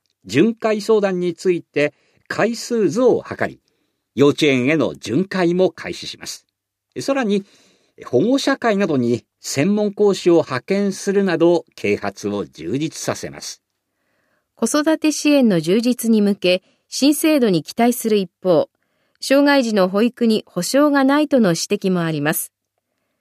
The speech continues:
Speaker 2: 子ども子育て支援新制度への移行に関し、危惧する点など、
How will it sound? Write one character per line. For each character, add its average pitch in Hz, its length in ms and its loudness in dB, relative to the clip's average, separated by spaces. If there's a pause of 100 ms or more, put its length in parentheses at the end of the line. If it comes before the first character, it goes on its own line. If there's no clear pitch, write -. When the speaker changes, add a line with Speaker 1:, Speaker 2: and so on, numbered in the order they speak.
(300)
Speaker 2:
子 226 120 -2
ど 269 140 4
も 240 300 4
子 180 80 -2
育 285 280 2
て 285 140 0
支 262 220 -4
援 180 180 0
新 294 300 0
制 302 280 0
度 254 140 4
へ 262 120 4
の 202 280 2
移 160 120 -2
行 247 200 4
に 233 140 4
関 214 180 -2
し、 - 280 -4 (400)
危 294 100 -2
惧 320 140 4
す 254 140 -4
る 196 120 2
点 214 200 0
な 202 140 0
ど、 170 180 2